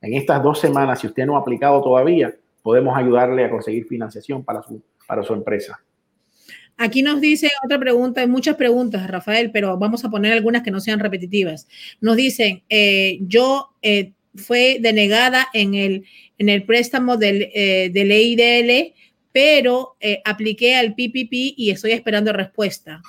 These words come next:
Speaker 2: ¿Debo hacer algo o solo esperar?
Speaker 1: Bueno, eh, no sé cuánto tiempo lleva esperando la persona, eso es muy importante,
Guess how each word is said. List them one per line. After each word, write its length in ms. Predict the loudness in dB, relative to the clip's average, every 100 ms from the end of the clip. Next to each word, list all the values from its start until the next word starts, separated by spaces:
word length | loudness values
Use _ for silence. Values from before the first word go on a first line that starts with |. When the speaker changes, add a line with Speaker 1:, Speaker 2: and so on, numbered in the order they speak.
| -10
Speaker 2:
¿Debo 260 | -4 -2 -2
hacer 240 | -2 0
algo 340 | 0 0 -2 -2
o 140 | -2
solo 220 | -2 -4
esperar? 400 | -2 -6 -6 -12 _ _ _ _ _ _ _ -2
Speaker 1:
Bueno, 320 | 2 4 2 2
eh, 200 | 4 4
no 140 | 2
sé 160 | 2 2
cuánto 280 | 2 2
tiempo 260 | 0 0 2
lleva 180 | 2 2
esperando 400 | 0 0 0 0
la 140 | 0
persona, 300 | -2 -4 -6
eso 140 | -4 -4
es 40 |
muy 140 | -4
importante, 760 | 0 -2 -2 -6 -6 -8 -6